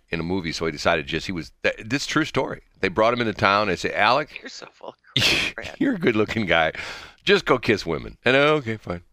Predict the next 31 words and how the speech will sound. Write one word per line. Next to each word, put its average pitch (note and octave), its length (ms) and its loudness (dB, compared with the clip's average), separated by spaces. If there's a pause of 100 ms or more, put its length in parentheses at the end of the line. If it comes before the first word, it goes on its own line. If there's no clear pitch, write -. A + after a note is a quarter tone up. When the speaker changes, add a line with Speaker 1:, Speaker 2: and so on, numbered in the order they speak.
(200)
Speaker 1:
So A2 80 0
he G#2 100 -2
went G2 200 0
and F2+ 100 -8
kissed - 260 -4
women. A2+ 240 -8 (120)
That's - 100 -10
all F#2 100 2
he F2 80 0
did. F#2 200 -4
He G2 80 -6
did, G#2 160 -2
like, F#2+ 180 2
for E2+ 100 -2
three G#2 460 -6
days. A2 560 -6 (500)
And F#2+ 340 4
matter G#2 160 4
of F#2+ 60 -4
fact, G2+ 260 2
th-, F#2 100 -8 (120)
wh-, G#2 280 -2
when G#2 140 2
that C#3 200 6
happened, B2+ 280 4
it G2 40 0
was F2+ 140 -4
in F2+ 80 -4
Saint F#2 200 0
Charles, F#2+ 360 0
right? F2 200 -4